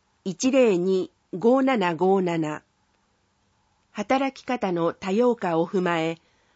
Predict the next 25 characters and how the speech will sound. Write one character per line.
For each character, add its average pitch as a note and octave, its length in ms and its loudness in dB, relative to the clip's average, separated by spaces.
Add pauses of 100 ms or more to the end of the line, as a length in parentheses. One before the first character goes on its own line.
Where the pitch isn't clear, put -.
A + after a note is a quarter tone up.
働 C4 460 -2
き - 60 -18
方 C4 300 -6
改 C4 220 -4
革 F3+ 340 -6
を E3+ 180 0 (220)
後 G#3+ 260 0
押 A3 100 4
し G#3+ 160 -6
す G3+ 140 -4
る F#3+ 140 -2
た E3+ 160 -2
め、 D#3+ 240 -4 (680)
令 A#3+ 300 2
和 C4 160 -2
三 B3 340 -2
年 B3 240 0
度 A#3+ 100 -2
か A#3+ 160 -6
ら F3 200 -4
適 G3+ 340 -4
用 G3+ 160 4
さ F#3+ 160 -4
れ F3+ 140 -2
る F3 220 -4